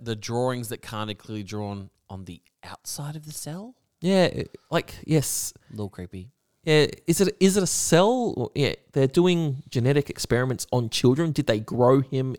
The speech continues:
Speaker 2: in a lab, or was he born naturally and they've genetically modified him?
Speaker 1: Yeah, I, I don't. I, I, I guess we'd have to go back and watch, like, Space Seed and see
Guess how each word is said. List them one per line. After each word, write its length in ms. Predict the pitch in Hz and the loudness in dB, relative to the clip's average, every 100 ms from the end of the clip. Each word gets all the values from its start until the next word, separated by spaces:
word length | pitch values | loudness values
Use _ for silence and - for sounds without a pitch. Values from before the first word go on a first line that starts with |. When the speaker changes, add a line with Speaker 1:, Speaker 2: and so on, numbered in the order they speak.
| - | -4
Speaker 2:
in 120 | 120 | -2
a 60 | 110 | 0
lab, 400 | 104 98 175 151 | 0 2 4 6
or 220 | 123 - - - | 4 4 -6 0
was 200 | 120 - | 0 2
he 260 | 143 123 _ _ - | 0 0 _ _ 0
born 440 | 120 131 139 120 | 4 6 6 2
naturally 680 | 120 101 - 147 143 156 139 | 0 0 0 -2 0 0 0
and 160 | 117 113 | 0 0
they've 340 | 107 101 - _ _ | -2 -4 -12 _ _
genetically 440 | 120 117 120 123 117 | -2 0 0 0 -2
modified 640 | 113 123 127 139 139 135 | 0 2 2 2 2 2
him? 300 | 151 151 160 - - | 2 0 -2 -6 0
Speaker 1:
Yeah, 240 | 185 190 | 4 6
I, 180 | 175 147 | 4 2
I 40 | |
don't. 380 | 151 165 165 160 _ - | 0 2 0 -2 _ -14
I, 280 | 117 127 123 _ _ _ _ _ _ | -6 -6 -6 _ _ _ _ _ _
I, 320 | 127 123 123 - | -6 -2 -2 -4
I 120 | 117 | -8
guess 200 | 120 131 | -8 -8
we'd 60 | 131 | -6
have 100 | 131 | -8
to 40 | |
go 120 | 120 110 | -4 -4
back 180 | 107 | -4
and 80 | 110 | -8
watch, 240 | 104 - 98 | -8 -8 -8
like, 140 | - | -8
Space 360 | - - 98 - | -10 -8 -8 -8
Seed 240 | - 92 90 | -8 -8 -8
and 160 | 90 | -10
see 500 | - 87 87 87 82 | -10 -10 -10 -12 -16